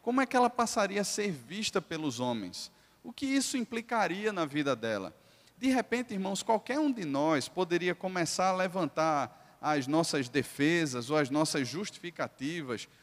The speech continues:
ou até mesmo pensar se de fato vale a pena cumprir aquilo que é vontade de Deus, fazer aquilo que é vontade de Deus. Entretanto, o coração de Maria aqui,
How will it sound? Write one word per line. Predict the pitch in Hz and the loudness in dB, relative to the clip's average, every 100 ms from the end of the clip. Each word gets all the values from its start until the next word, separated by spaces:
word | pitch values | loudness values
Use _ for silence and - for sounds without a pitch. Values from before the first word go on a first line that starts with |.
| _ | _
ou | 208 | 2
até | 247 254 | 2 2
mesmo | 226 247 254 247 | 0 0 0 -4
pensar | - 233 160 175 190 214 | -4 -4 -2 0 0 0
se | - 202 | -4 -8
de | 196 | -8
fato | - 202 208 208 185 | 0 2 2 -2 -10
vale | 139 127 214 269 254 | -8 2 4 4 2
a | |
pena | - - 175 214 220 220 - - - | 0 -2 -2 0 -2 -4 -8 -20 -6
cumprir | 214 208 - 220 240 | -2 -2 -2 0 0
aquilo | 214 208 214 202 | 0 -2 -6 -4
que | 202 | -4
é | 190 | -4
vontade | 165 233 214 - 214 214 180 | -2 -2 0 2 2 2 -4
de | 156 | -8
Deus, | 123 117 101 - | -4 -2 -2 -2
fazer | 196 180 214 | -2 0 0
aquilo | 196 - 208 202 | 0 -2 -4 0
que | 202 | 0
é | |
vontade | 185 208 - 175 202 170 | 0 -2 2 2 2 0
de | 151 | -2
Deus. | 117 107 90 - - _ _ - | 0 -2 -4 -12 -18 _ _ -6
Entretanto, | - 196 180 208 - 185 - | 0 0 2 -2 -2 -2 0
o | 160 | 2
coração | 202 202 196 160 - 208 254 | 6 6 6 2 0 0 0
de | 220 | 0
Maria | 185 151 127 160 123 | 2 4 4 2 0
aqui, | - 165 175 | -2 -6 -4